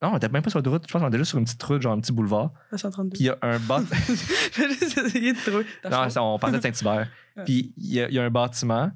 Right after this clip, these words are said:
Speaker 1: à côté de nous, là, on passait à côté, qui s'est
Speaker 2: Non.
Speaker 1: fait frapper par la foudre.
Speaker 2: Non.
Speaker 1: Je te jure, j'ai, j'ai vu, mais tu sais, ça a pas eu de paratonnerre. Ça a juste fait genre
Speaker 2: Ah, il y
Speaker 1: plein.
Speaker 2: avait, il y avait un paratonnerre.
Speaker 1: Ben, je pense que oui, ça, il y a fait, il y a eu genre plein d'étincelles, puis j'étais genre, j'étais bouche bée, là.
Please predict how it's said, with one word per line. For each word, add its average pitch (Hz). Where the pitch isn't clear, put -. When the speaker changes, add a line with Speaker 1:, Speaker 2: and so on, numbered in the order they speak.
Speaker 1:
à 165
côté 170
de 151
nous, 160
là, 151
on 117
passait 123
à 170
côté, 151
qui 202
s'est 202
Speaker 2:
Non. 240
Speaker 1:
fait -
frapper -
par 127
la 107
foudre. 127
Speaker 2:
Non. 247
Speaker 1:
Je -
te 139
jure, 165
j'ai, 147
j'ai 147
vu, 160
mais 180
tu 135
sais, 160
ça 147
a -
pas 123
eu 143
de 151
paratonnerre. 123
Ça -
a 123
juste 135
fait 160
genre 120
Speaker 2:
Ah, 233
il 226
y -
Speaker 1:
plein. 151
Speaker 2:
avait, 180
il 208
y 208
avait 196
un 220
paratonnerre. 190
Speaker 1:
Ben, 113
je -
pense 131
que 123
oui, 127
ça, 139
il 135
y 127
a 120
fait, 143
il 143
y 135
a -
eu 135
genre 135
plein 151
d'étincelles, 135
puis -
j'étais 117
genre, 110
j'étais 127
bouche 120
bée, 117
là. 104